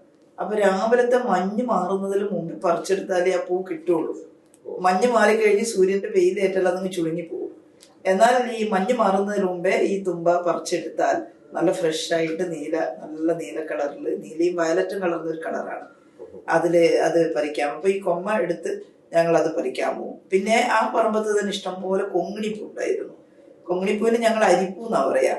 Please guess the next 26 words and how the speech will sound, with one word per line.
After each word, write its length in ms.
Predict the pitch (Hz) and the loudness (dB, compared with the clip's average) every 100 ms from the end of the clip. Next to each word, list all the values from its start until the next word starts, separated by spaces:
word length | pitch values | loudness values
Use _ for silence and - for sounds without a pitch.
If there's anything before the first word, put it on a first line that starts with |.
| - | -6
ഞങ്ങളുടെ, 460 | 156 160 156 - - | -10 -4 -2 -2 -4
ഏ, 100 | 160 | -4
മലബാറില്. 720 | 156 151 156 165 160 120 117 - - - - - - | -4 -2 -2 2 0 0 -4 -8 -10 -14 -18 -20 -8
അത് 320 | 185 233 233 220 | -2 4 4 4
വെള്ളയുണ്ട്, 720 | 170 175 208 180 156 196 - | 4 4 2 0 0 -2 0
അതുപോലെ 400 | 170 170 170 165 | 0 2 2 2
തന്നെ 140 | 180 - | -2 -2
കടും 300 | 151 165 180 | -2 -2 -6
ചുവപ്പുണ്ട്. 540 | - 156 156 151 - - - - - - - - | -8 -6 -6 -8 -10 -10 -12 -18 -20 -20 -18 -12
ഇപ്പോ 300 | 185 - 262 285 254 | -12 -4 2 4 4
നാട്ടിൽ, 760 | 226 214 214 233 262 254 - | 4 2 2 2 2 2 4
ആ, 240 | 226 - 208 | 6 6 6
ഇൻ-, 260 | 202 196 | 2 -2
ആ, 380 | 202 202 - 170 | -4 -2 0 0
ഒരു 200 | - 208 | 0 -2
പുതിയ 600 | 208 208 208 220 226 233 - - | -2 -4 0 2 4 2 -6 -8
രീതിയിൽ 480 | 214 208 208 220 220 - | -4 -2 -2 -4 -6 -4
ഉണ്ടാക്കിയെടുക്കുന്ന 840 | 208 208 208 202 196 208 196 208 - - _ _ - | 2 2 4 0 2 2 0 -2 -6 -14 _ _ 0
മഞ്ഞ 300 | 202 202 214 | 2 4 2
കൊങ്ങിണി 560 | 208 196 196 202 208 202 | 4 4 4 -2 -2 -2
മറ്റു 140 | 202 | 0
പലതരത്തിലുള്ളത്. 800 | - 196 208 190 - 165 - 156 | 2 4 6 4 4 2 2 -2
പക്ഷെ 200 | 165 190 | -4 -2
അന്ന് 340 | 196 247 - | -2 -2 -4
ഞങ്ങളുടെ 300 | 214 214 208 | -4 -2 -2
നാട്ടിൽ 400 | 202 160 147 - | -2 -2 -2 -4